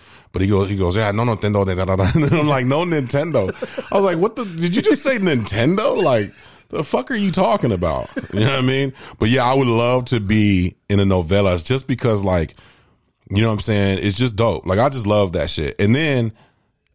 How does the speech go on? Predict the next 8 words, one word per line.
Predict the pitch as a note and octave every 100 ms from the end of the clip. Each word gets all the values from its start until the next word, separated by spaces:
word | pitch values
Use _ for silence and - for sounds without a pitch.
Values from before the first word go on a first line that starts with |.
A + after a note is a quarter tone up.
| _ _ _
I | F#2+
wanna | A2 G#2 G#2+ C3+ C3+
be, | G2+ A#2 A#2 G#2+ G2 - -
I | A2
would | E3 E3+
want | D3+ C#3+ A2+
to | -
do, | G#2 G#2 G2+ F#2 F2